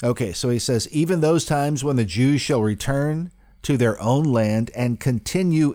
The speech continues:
in it forever, as the preceding prophecy with which this is connected shows." And so the Jews always understand it of an enemy of theirs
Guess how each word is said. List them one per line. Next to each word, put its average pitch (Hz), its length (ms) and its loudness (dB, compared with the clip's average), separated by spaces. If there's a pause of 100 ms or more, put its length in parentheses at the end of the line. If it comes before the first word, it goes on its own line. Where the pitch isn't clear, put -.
in 160 180 0
it 131 220 0
forever, 131 960 -2 (580)
as 127 280 0
the 120 120 0
preceding 175 680 0
prophecy 127 840 -2
with 120 240 -2
which 127 400 -2
this 123 260 -2
is 110 140 -4
connected 113 520 -4
shows." - 600 -4 (720)
And 120 160 0
so 139 140 2
the 117 140 2
Jews 151 480 2
always 156 680 2
understand 143 680 0
it 117 180 0
of 120 140 0
an 113 240 0
enemy 123 560 0
of 110 260 -4
theirs 120 500 2